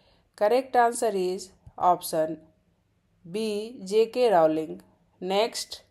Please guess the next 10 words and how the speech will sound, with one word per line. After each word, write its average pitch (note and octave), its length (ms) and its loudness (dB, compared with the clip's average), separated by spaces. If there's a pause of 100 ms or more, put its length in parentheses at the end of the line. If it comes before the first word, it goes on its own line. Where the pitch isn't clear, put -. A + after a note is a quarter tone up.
(1000)
What A3 220 2
is D#4 120 0
the D4 140 4
capital A#3 580 4
of B3 160 0
France? E3 680 0 (200)
Option F3+ 460 -4
is G#3 280 -4
Berlin, F#3+ 720 0 (500)
London, G#3 680 4